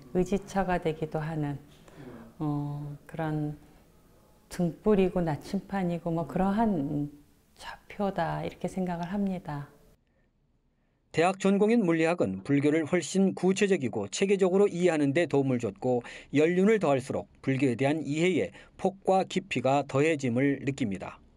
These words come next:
Speaker 2: 문제에 부딪힐 때마다 만약 부처님이 이런 경우라면 어떻게 하셨을까? 스스로에게 묻다 보면 어느덧 해답이 도출됩니다.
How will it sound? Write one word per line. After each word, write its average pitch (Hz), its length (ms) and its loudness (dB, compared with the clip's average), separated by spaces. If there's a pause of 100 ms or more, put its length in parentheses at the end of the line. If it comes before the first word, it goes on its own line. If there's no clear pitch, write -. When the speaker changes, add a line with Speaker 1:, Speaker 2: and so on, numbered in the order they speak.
(920)
Speaker 2:
문제에 190 440 4
부딪힐 190 400 0
때마다 151 420 2
만약 135 320 0
부처님이 175 380 0
이런 185 300 2
경우라면 156 520 2
어떻게 175 400 0
하셨을까? 160 640 -2 (360)
스스로에게 214 560 4
묻다 151 300 0
보면 107 380 -2
어느덧 131 400 0 (240)
해답이 156 540 2
도출됩니다. 147 760 -2